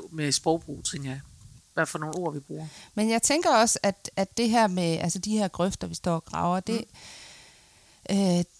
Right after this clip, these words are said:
Speaker 2: det har også en konsekvens, som er faktisk sådan lidt, lidt højkonfliktagtig. Altså, vi, vi, vi er ikke så gode med hinanden lige for tiden, synes
Speaker 1: Nå, men det er
Speaker 2: jeg.
Speaker 1: også det,
Speaker 2: Altså,
Speaker 1: jeg
Speaker 2: det,
Speaker 1: mener.
Speaker 2: det er,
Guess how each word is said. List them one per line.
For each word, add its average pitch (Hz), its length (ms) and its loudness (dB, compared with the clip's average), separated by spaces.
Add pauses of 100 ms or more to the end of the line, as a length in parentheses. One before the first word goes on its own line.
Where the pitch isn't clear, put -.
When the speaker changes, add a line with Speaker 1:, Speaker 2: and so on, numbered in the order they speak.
(240)
Speaker 2:
det 233 100 4
har 233 180 6
også 233 160 2
en 262 60 0
konsekvens, 226 600 -2
som 208 260 2
er 190 60 0
faktisk 202 520 -2
sådan 202 180 0
lidt, 80 260 -4
lidt 175 180 -2
højkonfliktagtig. - 1600 0
Altså, 156 260 -6
vi, 214 440 2
vi, 170 140 -2 (220)
vi - 220 -14
er 269 200 6
ikke 269 200 2
så 285 100 0
gode 330 240 2
med 311 80 2
hinanden 226 360 2
lige 302 120 0
for - 120 -8
tiden, 214 300 -2
synes 208 160 -2
Speaker 1:
Nå, 262 60 10
men 269 80 6
det 302 40 8
er 269 40 10
Speaker 2:
jeg. 254 60 12
Speaker 1:
også 311 140 8
det, 330 80 10
Speaker 2:
Altså, 277 200 6
Speaker 1:
jeg 254 220 8
Speaker 2:
det, - 100 -2
Speaker 1:
mener. 254 120 0
Speaker 2:
det 247 60 4
er, 208 500 6